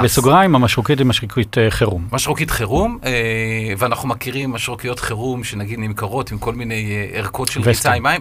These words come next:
Speaker 2: אה, לא מתאים, הם לא מקבלים את הסטנדרט הזה, צריך סטנדרט אחר. אה, ואז פשוט לבנות איזשהו קובץ כזה, שבו ממש התחלתי לעשות איזושהי אופטימיזציה של ה-, אה,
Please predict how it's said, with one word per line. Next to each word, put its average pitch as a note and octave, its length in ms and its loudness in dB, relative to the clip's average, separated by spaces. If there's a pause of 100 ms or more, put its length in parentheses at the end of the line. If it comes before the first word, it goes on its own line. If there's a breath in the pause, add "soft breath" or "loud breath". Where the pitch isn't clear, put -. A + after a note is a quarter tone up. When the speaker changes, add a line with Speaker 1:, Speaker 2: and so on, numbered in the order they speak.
Speaker 2:
אה, A2+ 80 -12 (100)
לא C#3 220 0
מתאים, C3+ 500 -6 (180)
הם A2+ 140 -6
לא C3 100 -2
מקבלים A#2+ 320 -8
את G#2+ 80 -10
הסטנדרט E3+ 500 -2
הזה, E3 140 -4
צריך A#2 200 -6
סטנדרט G#2+ 440 -4
אחר. F3 240 -4 (720)
אה, A2 560 -4 (100)
ואז D#3+ 200 2
פשוט F#3+ 240 -6
לבנות G3+ 300 -2
איזשהו D#3 220 -6
קובץ B2+ 300 -4
כזה, A#2 340 -4
שבו E3 380 -4
ממש E3 320 -4
התחלתי E3 360 -6
לעשות D3+ 360 -4
איזושהי B2+ 240 -6
אופטימיזציה B2+ 720 -2
של A2+ 400 -8
ה-, G#2 600 -2
אה, G2 840 -8